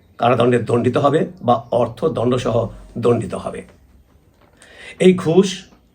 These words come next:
নগদ টাকার বিনিময়ে হতে পারে, আবার আপ্যায়ন, পানীয়, ভোজ বা খাদ্য সম্ভার সমবায়ে গঠিত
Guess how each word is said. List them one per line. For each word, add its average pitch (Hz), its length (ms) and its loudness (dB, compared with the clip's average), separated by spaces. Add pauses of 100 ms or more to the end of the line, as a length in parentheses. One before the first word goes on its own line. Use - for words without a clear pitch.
(240)
নগদ 131 340 2
টাকার 143 260 2
বিনিময়ে 123 400 4
হতে 139 140 -2
পারে, 143 180 -2 (280)
আবার 117 260 2 (640)
আপ্যায়ন, 117 520 0 (580)
পানীয়, 117 340 0 (420)
ভোজ 135 300 -2 (280)
বা 123 100 0 (100)
খাদ্য 113 360 -2
সম্ভার 147 320 0
সমবায়ে 139 440 0 (440)
গঠিত 143 320 2